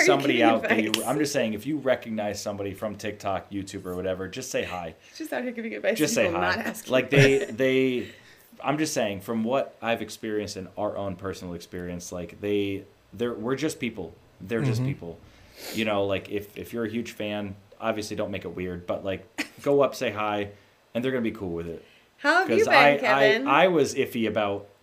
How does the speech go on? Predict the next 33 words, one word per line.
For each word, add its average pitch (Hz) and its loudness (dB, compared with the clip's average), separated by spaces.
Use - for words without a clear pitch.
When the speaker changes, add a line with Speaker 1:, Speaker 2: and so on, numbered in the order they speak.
Speaker 2:
Oh 240 -4
my 202 -2
God, 147 -2
stop. - -8
How 285 2
Speaker 1:
Listen, 339 8
Speaker 2:
have - 6
you 165 10
Speaker 1:
I'm 214 10
at 302 10
the 269 10
Speaker 2:
been? 233 8
Speaker 1:
point, 190 10
I'm 180 4
at 226 6
the - -6
point 156 4
where 139 4
I'm 143 4
gonna 143 -2
buy, 135 4
uh, 120 2
one 127 -2
of 120 -6
those 110 -6
autographed, 117 -2
uh, 98 -4
hoverboards. 92 -4
That's, - -4
that's 104 -6
what's 107 -12
gonna 98 -4
happen. 104 -4